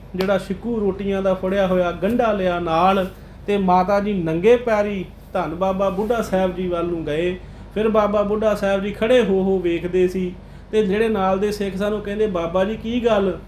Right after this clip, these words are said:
ਵੀ ਅੱਜ ਤੁਸੀਂ ਇੱਧਰ ਨੂੰ ਕਿਉਂ ਦੇਖ ਰਹੇ ਆ ਵਾਰ-ਵਾਰ, ਇਹ ਰਸਤੇ ਵੱਲ ਨੂੰ ਕਿਉਂ ਦੇਖਦੇ ਹੋ?" ਤੇ ਬਾਬਾ ਬੁੱਢਾ ਜੀ ਨੇ ਹੱਸ ਕੇ ਕਿਹਾ, "ਸਾਡੀ ਮਾਂ ਆ ਰਹੀ ਹੈ,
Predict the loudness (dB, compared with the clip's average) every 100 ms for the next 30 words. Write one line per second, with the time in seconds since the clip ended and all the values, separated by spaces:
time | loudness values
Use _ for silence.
0 | -10 -2 0 0 -2 -4 -2 0 0 0
1 | 0 -2 -2 0 2 2 2 -2 -2 0
2 | 0 -2 -2 -2 -4 -8 -14 -6 4 4
3 | 4 0 -2 0 -2 -4 -4 -2 0 0
4 | 0 -4 -6 -8 -14 -16 -4 0 0 2
5 | 0 0 0 0 0 -2 -2 -2 -4 -4
6 | -4 -2 -2 0 0 0 -2 -2 0 0
7 | 0 0 0 2 0